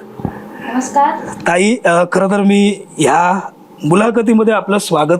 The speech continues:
Speaker 2: करतो. अगदी काही दिवसांपूर्वीच आपली पहिली भेट माझी या राजापूरमध्येच झालेली आणि त्यावेळी देखील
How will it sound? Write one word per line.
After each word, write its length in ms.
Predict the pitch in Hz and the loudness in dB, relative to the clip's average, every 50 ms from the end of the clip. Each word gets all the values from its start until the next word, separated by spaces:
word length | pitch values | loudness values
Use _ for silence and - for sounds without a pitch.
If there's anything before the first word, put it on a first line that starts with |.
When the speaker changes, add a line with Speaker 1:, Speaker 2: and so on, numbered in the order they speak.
| - - | 0 0
Speaker 2:
करतो. 440 | 170 151 139 - 135 135 - - - - - - - - - - - - - - - - - - - | 0 0 0 0 -2 -2 -2 -6 -14 -18 -18 -18 -18 -18 -18 -20 -20 -20 -20 -20 -20 -20 -8 -4 -2
अगदी 240 | 190 208 220 294 | 0 2 2 2
काही 200 | 262 269 226 247 | 2 0 0 2
दिवसांपूर्वीच 600 | 247 247 247 214 247 240 240 240 233 240 247 233 | 2 2 2 2 2 0 2 2 2 2 2 0
आपली 480 | 226 190 180 180 175 208 202 202 202 196 | 0 0 0 0 2 2 2 2 2 0
पहिली 380 | 196 - - 175 180 180 185 196 | -2 -4 0 0 2 2 2 2
भेट 260 | 170 165 185 170 190 | 2 2 2 2 2
माझी 240 | 180 180 170 170 180 | 0 0 2 2 2
या 80 | 185 | 2
राजापूरमध्येच 640 | 180 170 151 147 180 180 185 185 185 180 180 185 190 | 2 0 0 0 0 0 0 0 0 2 2 0 0
झालेली 420 | 170 170 175 170 160 156 139 139 175 - - - - - - - - | 2 2 2 2 2 0 0 -2 -4 -6 -12 -18 -20 -20 -12 -8 -4
आणि 180 | 170 190 214 214 - | -2 -2 -2 -2 0
त्यावेळी 280 | 220 202 208 226 233 233 | 0 2 2 2 4 4
देखील 380 | 226 220 208 226 226 226 220 | 2 2 2 2 2 2 0